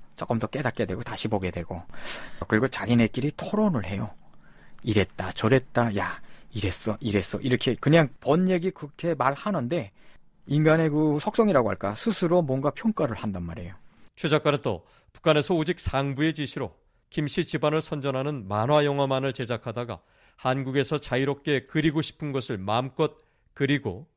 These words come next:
Speaker 2: 돈도 많이 벌 수 있다는 건 축복이라고 말했습니다. 그러면서 자신을 비롯한 삼만 오천여 명에 달하는 탈북민들의 달라진 삶을 만화를 통해 북한 주민들에게 그대로 보여줄 때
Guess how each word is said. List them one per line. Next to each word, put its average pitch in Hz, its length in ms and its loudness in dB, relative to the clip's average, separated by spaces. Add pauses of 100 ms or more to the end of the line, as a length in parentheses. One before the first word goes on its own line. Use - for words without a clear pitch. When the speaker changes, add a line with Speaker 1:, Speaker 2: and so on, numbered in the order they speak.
(120)
Speaker 2:
돈도 147 440 0
많이 131 320 2
벌 139 140 0
수 131 140 -6
있다는 117 340 -6
건 131 200 -8 (300)
축복이라고 123 680 -2
말했습니다. 98 720 -10 (480)
그러면서 139 440 -2 (280)
자신을 156 380 0
비롯한 151 480 0
삼만 160 520 0
오천여 147 460 -4
명에 151 220 0
달하는 131 440 -2
탈북민들의 135 760 -4 (280)
달라진 123 500 0
삶을 120 540 -6 (340)
만화를 127 520 0
통해 127 240 -8
북한 139 440 -6
주민들에게 135 720 -2
그대로 135 340 -2
보여줄 120 420 -4
때 107 240 -8